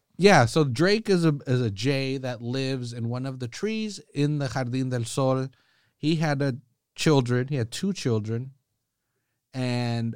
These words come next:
uh, at least one of 'em survived. I don't know what happened to the other one. I think it might have been, like, the black sheep, and it went off on its own. But it was a trip 'cause, dude, these things, they were teaching it how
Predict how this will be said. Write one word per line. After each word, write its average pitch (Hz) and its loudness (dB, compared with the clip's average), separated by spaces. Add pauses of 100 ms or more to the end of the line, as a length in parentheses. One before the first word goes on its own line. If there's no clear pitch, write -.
uh, 117 -6
at 117 -6
least 156 -2
one 151 0
of 139 2
'em 127 2
survived. 95 -2
I 120 4
don't 160 4
know 131 4 (1000)
what 123 2
happened 120 2
to 123 4
the 110 4
other 110 6
one. 104 2
I 113 2
think 131 -4
it 135 0
might 123 -4
have 120 -8
been, 120 -8
like, 110 -8
the 107 -12
black 110 -6
sheep, 120 -6
and 110 -6
it 104 -6
went 110 -4
off 107 -6
on 110 -4
its 95 -8
own. 120 -4 (480)
But 135 0
it 151 6
was 160 6
a 175 6
trip 269 0
'cause, 180 0
dude, 180 4
these 185 0
things, 214 -4 (240)
they 165 4
were 185 8
teaching 196 2
it 175 2
how 156 2